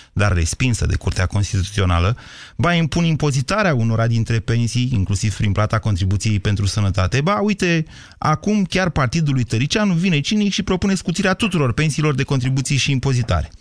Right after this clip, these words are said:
Pe scurt, pensionarii au devenit cel mai important segment electoral. Ei merg la vot în număr mult mai mare decât populația activă, fiind lesne manipulați cu titluri sperietoare de alea de jumătate de ecran de către televiziunile de știri, care,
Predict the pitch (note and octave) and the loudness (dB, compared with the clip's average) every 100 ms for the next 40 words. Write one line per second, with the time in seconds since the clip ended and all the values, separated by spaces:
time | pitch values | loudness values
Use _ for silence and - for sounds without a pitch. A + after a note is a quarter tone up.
0 | - - - - F#3+ F#3 E4+ - - - | -18 -16 -14 -6 -4 -2 -2 -4 -8 -6
1 | F#3+ F#3 E3 D#3 D3 C#3 F3+ F3 C3 A#2+ | 0 0 0 2 2 2 0 0 0 0
2 | B2+ - F#3 E3 C3 A2+ A2 G#2+ A2+ G#2+ | -2 0 0 2 2 0 0 0 0 0
3 | G2+ A2+ A#2+ C3+ D3 C3 A2 E2 - - | 0 0 2 0 0 0 0 0 -4 -12
4 | _ _ D3+ B2 C3 A2+ B2 F#3 G2+ G2 | _ _ -2 0 2 2 2 2 2 2
5 | G2 A#2+ A2+ G#2 G2 B2 G#2+ F#2 B2+ D#3 | 2 0 0 0 2 2 0 2 2 2
6 | G#2+ F2 G2 F2+ F2 - G#2+ G2+ G#2+ G#2+ | 2 2 2 0 -2 -4 -4 0 0 0
7 | F#2+ - - F2+ E2+ - - - _ _ | 0 -2 -2 0 0 -4 -12 -20 _ _
8 | - C#3+ B2+ E3 D3 G2+ F#2 F#2 F#2+ - | -2 0 2 2 0 0 2 2 0 0
9 | G#2 A#2 - G#2 A#2+ G#2 F#2 - - G2 | 0 0 -2 -2 -2 0 -2 -2 -2 0
10 | G2+ C#3 G#2 G2 A2+ F#2+ F#2+ F#2 G#2+ A2+ | 0 0 0 0 0 0 0 0 0 0
11 | C3 G#2 F#2+ F#2 - C3 G#2+ F#2 G#2 G2 | -2 0 0 0 0 0 0 0 0 -2
12 | G2 G2 G#2 B2 G#2+ F2+ F#2+ C#3+ C3 C3+ | 0 0 0 2 2 0 0 -2 -2 0